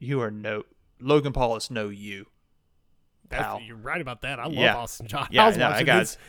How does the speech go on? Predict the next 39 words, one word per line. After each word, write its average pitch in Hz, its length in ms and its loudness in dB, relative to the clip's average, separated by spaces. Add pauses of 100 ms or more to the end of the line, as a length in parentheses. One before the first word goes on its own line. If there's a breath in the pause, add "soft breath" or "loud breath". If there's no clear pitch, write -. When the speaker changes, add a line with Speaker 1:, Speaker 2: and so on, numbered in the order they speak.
(260 loud breath)
Speaker 2:
I 143 160 2
got 208 260 4 (320)
stuff - 380 0
from 190 220 -4
him 202 360 0
in 196 160 2
the 214 100 4
news. 208 400 0
I 123 100 -6
hadn't 208 180 2
got 220 200 0
there 113 140 -10
yet. 104 300 -12
<laughs> - 100 -2
Speaker 1:
Oh, 175 160 8
for 147 140 -6
real? 226 240 0 (180)
I - 60 -6
love 196 260 0
Speaker 2:
Yeah. 196 240 4
Speaker 1:
him. 110 100 -2 (360 loud breath)
Um, 117 280 2 (800)
but 151 200 6
the 156 100 8
only 175 220 2
person 165 260 -2
I 151 60 4
ever 147 120 2
seen 147 220 -2
talk, 139 240 2
like, 135 220 0
positively 131 580 2
about 113 260 0
it 92 120 -6
was 123 260 -4
the 127 260 0
Logan 139 400 0
Paul 135 260 2
guy, 101 260 -4